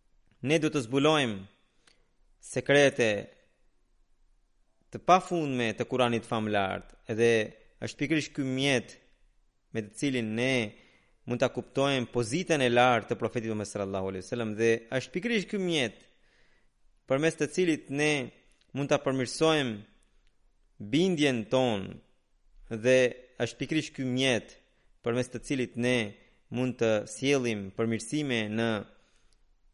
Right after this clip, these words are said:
veprat tona. Do të ishte një fatkeqësi e madhe nëse ne nuk do të përfitonim nga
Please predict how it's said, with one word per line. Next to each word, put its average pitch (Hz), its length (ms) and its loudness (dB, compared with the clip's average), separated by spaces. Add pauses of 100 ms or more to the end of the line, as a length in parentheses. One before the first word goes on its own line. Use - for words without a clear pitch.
(100)
veprat 139 520 0
tona. 98 260 -6 (1300)
Do 143 160 2
të 170 160 2
ishte 190 280 2 (1400)
një 143 120 -2
fatkeqësi 156 600 0
e 151 80 4
madhe 143 460 2 (2000)
nëse 123 300 0 (300)
ne 131 200 0 (160)
nuk 139 340 -2
do 151 100 0
të 143 160 0
përfitonim 131 720 0
nga 117 160 4